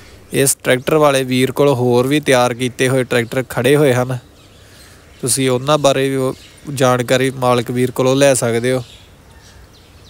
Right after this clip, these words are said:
ਵਧੀਆ condition ਦੇ ਵਿੱਚ tractor ਹੈ, ਹੈ ਵੀ ਬੰਪਰ ਛਤਰੀ ਲੱਗੇ ਹੋਏ। Tractor ਨੂੰ ਤੁਸੀਂ video ਦੇ ਵਿੱਚ ਦੇਖ ਸਕਦੇ ਹੋ।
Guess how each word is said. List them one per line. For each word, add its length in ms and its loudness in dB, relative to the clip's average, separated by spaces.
ਵਧੀਆ 320 0
condition 460 -4
ਦੇ 120 2
ਵਿੱਚ 240 -2
tractor 400 -4
ਹੈ, 220 -2
ਹੈ 200 2
ਵੀ 200 -2
ਬੰਪਰ 520 0
ਛਤਰੀ 520 -2
ਲੱਗੇ 400 0
ਹੋਏ। 300 2
Tractor 320 -2
ਨੂੰ 180 -2
ਤੁਸੀਂ 300 -4
video 340 0
ਦੇ 80 0
ਵਿੱਚ 220 0
ਦੇਖ 300 -2
ਸਕਦੇ 420 0
ਹੋ। 120 -2